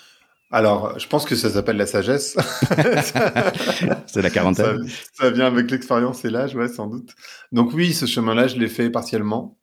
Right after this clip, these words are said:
Speaker 1: Euh, je pense que j'ai encore pas mal de chemin à parcourir, euh, pour, euh, laisser derrière moi, euh, parce qu'en fait, euh, ton éducation, je trouve que c'est difficile de s'en départir complètement. C'est-à-dire qu'en fait,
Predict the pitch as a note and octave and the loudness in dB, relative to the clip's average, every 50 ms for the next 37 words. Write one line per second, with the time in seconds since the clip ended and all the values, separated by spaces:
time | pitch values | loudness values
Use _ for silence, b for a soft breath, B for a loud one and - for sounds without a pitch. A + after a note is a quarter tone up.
0 | _ _ - A2 G#2+ G2+ G2+ F#2 - - - - B2 A#2 - - G2+ G2 G2 F#2+ | _ _ -16 -12 -12 -10 -10 -12 -12 -14 -10 -6 -6 -6 -4 -4 -2 -2 -2 -2
1 | - G2 - A2+ A2+ B2 B2 A#2+ A#2 A#2+ A#2 A#2 A2+ G#2+ G2+ G#2 G2 - _ G#2 | -2 -2 -2 0 2 2 2 2 0 0 -2 -2 -2 -2 -4 -6 -10 -10 _ -8
2 | G2 G#2 A#2+ C3 - - _ _ _ _ b b b b b b b b b b | -6 -6 -6 -8 -10 -16 _ _ _ _ b b b b b b b b b b
3 | _ _ _ _ - G#2 G2+ G2 G2 F#2+ G2 G2+ - - A#2+ - - - - - | _ _ _ _ -4 -4 -2 -2 -2 -4 -6 -8 -10 -14 -16 -18 -20 -20 -20 -20
4 | A#2+ - - - G#2+ F#2+ F#2 G#2 G2 G2 G2 G2 G2+ G2+ G2+ G#2 G2+ - - G#2+ | -20 -20 -12 -10 -8 -6 -2 0 2 2 2 2 0 0 -2 -2 -4 -4 -4 0
5 | G2+ G#2 G2+ G2+ G#2 G2+ G2 G#2 G2+ G#2 G#2+ A2 A2 A2+ A2 G#2 G2+ G2+ G2 G2+ | 2 2 2 2 0 0 -2 -2 -2 0 0 0 0 0 -2 -4 -4 -4 -6 -6
6 | G2+ - - - - - - - - C#3+ C3+ F3 F#3+ F#3 - - - - - - | -8 -10 -14 -20 -20 -20 -20 -4 -2 0 2 2 0 -2 -2 -8 -10 -10 -10 -10
7 | - - - - - - - - - - - - - A#2+ A#2 A#2 A2 A2 A2 A2 | -10 -10 -12 -12 -12 -10 -10 -10 -10 -12 -6 0 4 4 4 4 4 0 0 2
8 | B2+ A2+ - - - C#3+ C#3+ D#3 D#3+ D#3+ D#3 - - - _ _ _ _ _ _ | 2 2 2 2 0 -2 0 0 -2 -2 -4 -8 -10 -16 _ _ _ _ _ _
9 | _ _ _ _ _ - - - - C3+ B2+ - A#2+ - A#2+ A#2 A#2+ A#2 - C#3 | _ _ _ _ _ -18 -12 -8 -6 -6 -4 -4 -2 -2 0 0 0 -2 -2 -4
10 | - - E3+ D#3 C3+ A#2+ - A#2+ A2+ A2 A2+ A#2 A2 - - B2+ - - A2 G2+ | -4 -4 -2 0 0 0 0 0 -2 0 0 0 0 0 0 -2 -2 -2 -4 -6
11 | A2 A2 A2 G#2+ G#2+ G#2 - - G#2 A2 G#2+ G2+ A2 G#2 - C#3 D3+ - - - | -6 -8 -8 -10 -12 -12 -10 -4 -2 -2 0 -2 -2 2 4 4 4 4 0 -12